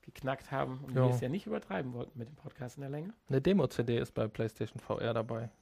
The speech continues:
Speaker 2: hat Sony bekannt gegeben. Fällt mir gerade ein, so als News.
Speaker 1: Also
Speaker 2: Ja.
Speaker 1: eine Demo-C D?
Speaker 2: Ja, wo du schon mal die kommenden
Speaker 1: Nein, wo ist die dabei?
Speaker 2: bei PlayStation V R.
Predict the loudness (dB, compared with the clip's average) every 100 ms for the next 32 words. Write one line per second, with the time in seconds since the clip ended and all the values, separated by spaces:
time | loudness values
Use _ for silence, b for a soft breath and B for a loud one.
0 | _ -12 -8 -6 -4 -4 -6 -6 -8 -10
1 | -14 -14 -16 _ _ -8 -6 -6 -6 -8
2 | -8 -8 -8 -12 _ _ -20 -18 -16 -16
3 | -10 -10 -10 -14 _ b b b b b
4 | b -4 -2 -4 -8 -14 _ _ _ -20
5 | _ _ _ _ _ _ _ _ -2 -2
6 | -2 -10 -10 -8 -8 -8 -10 -8 -8 -4
7 | -6 -8 _ _ _ -2 -2 -2 -2 0
8 | 0 -2 -6 -10 _ _ _ 0 0 2
9 | 0 0 0 0 0 0 0 0 -2 -2
10 | -8 -10 -4 0 2 2 0 -4 -4 -6
11 | -6 -6 -4 -2 -2 -4